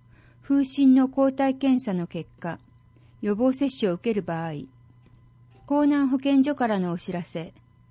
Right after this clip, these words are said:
有毒植物に注意。植物の中には、野菜に似た有毒な植物があります。食用と間違えやすい植物で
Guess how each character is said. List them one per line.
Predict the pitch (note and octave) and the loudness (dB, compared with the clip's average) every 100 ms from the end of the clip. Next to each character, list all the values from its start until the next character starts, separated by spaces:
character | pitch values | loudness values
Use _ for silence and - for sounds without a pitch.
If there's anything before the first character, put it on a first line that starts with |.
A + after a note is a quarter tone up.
| _ - - | _ -20 -10
有 | A3+ C#4 | 0 0
毒 | C#4 C#4 | 0 -4
植 | B3+ C#4 C#4 | -4 -4 -2
物 | C4 - G3+ | -2 -2 -2
に | F3 D#3 | -2 -4
注 | - G#3+ F#3 | -6 -6 -4
意。 | C#3+ - _ - - _ _ _ _ | -8 -12 _ -20 -20 _ _ _ _
植 | - B3+ B3+ | -8 -4 -2
物 | D4+ D4 B3+ | -4 -4 -2
の | A#3+ | 0
中 | A3 A3+ A3 | 0 -2 -2
に | G3+ | -2
は、 | F#3 F#3+ - - - | -2 -4 -8 -20 -8
野 | G3 | -6
菜 | G#3+ C4 C4+ | -4 0 2
に | C4+ C4 | 4 4
似 | B3 A#3+ | 2 -2
た | A3 A3 - - | -4 -6 -8 -6
有 | A3+ C#4 | -2 0
毒 | C#4+ C4+ | 0 2
な | C4 | 2
植 | C4+ C#4+ C#4 | 2 -2 -2
物 | C4+ B3 | -4 -4
が | G3+ | -4
あ | F#3 | -2
り | F#3 | -2
ま | F3+ F3+ | -4 -6
す。 | - - - _ _ _ _ _ | -12 -20 -20 _ _ _ _ _
食 | - A#3+ C4 | -6 -2 2
用 | C4+ C#4 | 2 2
と | C4+ | 2
間 | B3+ | 2
違 | B3 C4 C4+ C4+ | 0 0 2 4
え | |
や | C4+ | 2
す | C4+ C#4 | 0 -4
い | |
植 | B3 G#3 A3 | -4 -4 -4
物 | G#3 - | -6 -6
で | F#3+ | -6